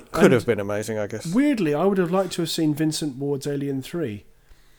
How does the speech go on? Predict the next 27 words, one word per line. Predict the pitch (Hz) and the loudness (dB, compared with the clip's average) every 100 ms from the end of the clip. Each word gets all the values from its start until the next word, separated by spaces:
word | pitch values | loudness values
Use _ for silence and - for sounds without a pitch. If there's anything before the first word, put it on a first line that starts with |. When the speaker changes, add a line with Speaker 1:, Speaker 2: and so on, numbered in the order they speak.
| - _ _ _ | -20 _ _ _
Speaker 1:
Right. | 135 127 101 | 0 0 0
Speaker 2:
I | 147 | -2
think | 180 | -2
it | 170 | 0
would | 143 | 0
have | 147 | 0
been | 135 | 0
barking | 127 170 160 - 151 139 | 0 0 0 0 -2 0
mad, | 151 117 101 - | 0 -2 -6 -12
but | 120 | -10
Speaker 1:
Is | 127 135 | -4 4
that, | 143 151 | 6 6
that's | 151 139 | 4 4
Speaker 2:
entertaining. | |
Speaker 1:
the | 151 | 6
wood, | 139 143 - 147 | 10 8 6 4
the | |
wooden, | 139 147 131 | 6 8 8
Speaker 2:
The | 160 | 6
wooden | 214 196 | 6 6
Planetoid. | - 208 196 151 | 6 4 4 8
Speaker 1:
<laughs> | |
the | |
wooden | 139 139 139 127 120 160 143 - 175 - 180 143 - 165 311 - | 10 10 8 6 4 4 4 6 4 6 6 6 4 4 4 0
one. | - | -10
<laughs> | - - | -10 -8
Speaker 2:
Yeah. | 143 135 110 | -4 -4 -4